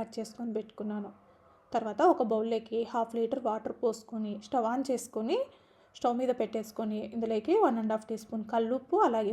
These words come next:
ముప్పావు టీ స్పూన్ పసుపు వేసుకొని, వాటర్ ఇలా మసులుతూ ఉన్నప్పుడు స్టవ్ ఆఫ్ చేసుకొని, ఇందులోకి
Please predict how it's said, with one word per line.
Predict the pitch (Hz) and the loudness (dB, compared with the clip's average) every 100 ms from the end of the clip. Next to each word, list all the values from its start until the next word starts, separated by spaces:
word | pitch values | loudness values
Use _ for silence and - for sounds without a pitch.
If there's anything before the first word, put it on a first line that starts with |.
| 226 | -2
ముప్పావు | 220 240 240 233 | -2 0 2 0
టీ | 220 | -4
స్పూన్ | - 220 220 | -6 -8 -6
పసుపు | 220 - 247 | -10 -6 -2
వేసుకొని, | 226 214 - 220 214 226 - _ _ _ _ _ 226 | -2 -4 -8 -8 -6 -8 -14 _ _ _ _ _ 0
వాటర్ | 226 226 240 | 0 2 -2
ఇలా | 220 220 | -2 -4
మసులుతూ | 214 247 233 240 | -6 -6 -2 0
ఉన్నప్పుడు | 226 220 269 392 | 0 -2 0 2
స్టవ్ | 339 233 240 | 4 4 4
ఆఫ్ | 247 | 2
చేసుకొని, | 269 233 - 214 240 508 - _ _ _ _ _ 233 | -2 -2 -4 -4 0 0 -4 _ _ _ _ _ -4
ఇందులోకి | 220 220 214 | -2 -2 2